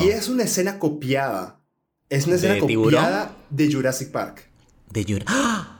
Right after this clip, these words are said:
Speaker 2: Oh, sí, sí, sí, sí, sí, claro, claro, claro.
Speaker 1: Están en la jungla, un grupo de personas, ¿no?
Speaker 2: Ya.
Speaker 1: Tratando de cazar, entre comillas, a alguien. En ese caso eran los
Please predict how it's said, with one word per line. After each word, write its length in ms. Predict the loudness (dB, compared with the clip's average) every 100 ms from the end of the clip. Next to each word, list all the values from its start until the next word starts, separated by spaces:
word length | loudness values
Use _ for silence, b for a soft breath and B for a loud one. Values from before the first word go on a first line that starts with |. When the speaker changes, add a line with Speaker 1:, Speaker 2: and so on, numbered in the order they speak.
| -12 -4
Speaker 2:
Oh, 640 | 0 2 2 2 2 0
sí, 160 | 0
sí, 160 | -2 0
sí, 140 | -2
sí, 120 | -2 0
sí, 220 | 0 0
claro, 300 | 2 2 2
claro, 260 | 2 0
claro. 340 | 0 -2 -4 -6
Speaker 1:
Están 560 | -6 -4 -2 -2 -4 -2
en 160 | 2 2
la 100 | 0
jungla, 600 | -2 -2 0 0 -2 -2
un 120 | 0
grupo 260 | 2 2 2
de 60 |
personas, 640 | 2 2 2 2 2 0 0
¿no? 320 | 0 0 0
Speaker 2:
Ya. 440 | 0 0 0 -4 0
Speaker 1:
Tratando 340 | 0 2 2
de 120 | 2 0
cazar, 560 | -4 -2 -2 -4 -6
entre 220 | -8 -6 -4
comillas, 640 | -2 -2 -2 -4 -6 -8
a 180 | -6 -4
alguien. 460 | -4 -2 -4 -4 -6
En 60 |
ese 140 | -8 -4
caso 240 | -2 -2
eran 160 | -2 -2
los 260 | -4 -6